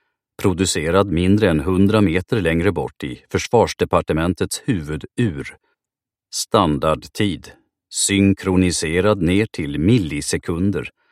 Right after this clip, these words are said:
hade av försvarsdepartementet ansetts vara en operativ nödvändighet med tanke på alla trupper och militärbaser jorden runt.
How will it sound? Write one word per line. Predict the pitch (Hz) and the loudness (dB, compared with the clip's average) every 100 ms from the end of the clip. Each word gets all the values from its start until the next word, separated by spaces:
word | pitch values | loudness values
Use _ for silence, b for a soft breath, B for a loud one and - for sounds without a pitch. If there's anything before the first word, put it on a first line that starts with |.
| _ - | _ -2
hade | 143 104 95 | 2 4 6
av | 90 | 4
försvarsdepartementet | 85 101 - 131 82 - 82 80 - 80 90 - 101 | 4 0 2 2 2 -2 0 0 0 0 0 0 2
ansetts | 113 101 - 78 - | 2 2 0 -4 0
vara | 113 98 80 | 4 4 4
en | 87 | 2
operativ | 104 113 131 127 - 67 71 | 2 2 2 0 0 -4 2
nödvändighet | 101 120 71 82 78 80 110 120 - - b b b - | 4 4 2 0 0 0 0 -2 -6 -20 b b b -4
med | - | 2
tanke | 120 - 80 | 2 2 2
på | 107 | 2
alla | 113 73 | 2 0
trupper | - 135 - _ - 113 73 | -2 -2 -2 _ 0 0 2
och | 71 | 0
militärbaser | 85 90 123 85 71 76 80 - | -2 2 2 2 0 -2 -2 -2
jorden | 98 90 76 71 90 | -2 -2 -2 0 0
runt. | 78 62 - - | 0 -4 -10 -18